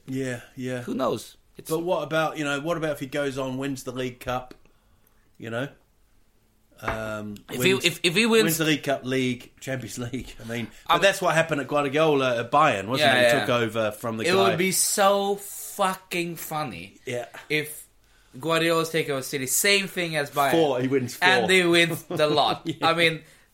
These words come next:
Speaker 2: I mean, that would be ama-, that whatever he goes, Guardiola, he would always be compared to the one before, and he's not as good then.
Speaker 1: <laughs>
Speaker 2: Because Jupp Heynckes did the treble. He has never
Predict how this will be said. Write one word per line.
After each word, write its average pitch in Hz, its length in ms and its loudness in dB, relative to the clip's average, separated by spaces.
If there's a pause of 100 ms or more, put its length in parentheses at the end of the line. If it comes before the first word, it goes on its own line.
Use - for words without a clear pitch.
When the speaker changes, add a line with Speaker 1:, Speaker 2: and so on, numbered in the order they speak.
(220)
Speaker 2:
I 175 100 4
mean, 180 120 2
that 185 140 4
would 180 160 2
be 165 200 -2
ama-, 165 420 0
that 160 220 2
whatever 185 340 4
he 190 180 2
goes, 170 280 2
Guardiola, 143 420 2
he 139 60 0
would 135 120 -4
always 151 260 0
be 151 100 -12
compared 139 460 -4
to 131 60 -14
the 127 100 -2
one 123 240 -4
before, 139 460 -2
and 156 120 2
he's 151 120 -4
not 143 220 0
as 139 120 0
good 285 240 0
then. 98 240 -2 (120)
Speaker 1:
<laughs> - 120 -16
Speaker 2:
Because 156 260 0
Jupp 151 180 2
Heynckes 208 340 2
did 170 160 2
the 156 80 0
treble. 160 400 4
He 139 120 4
has 160 120 2
never 147 340 2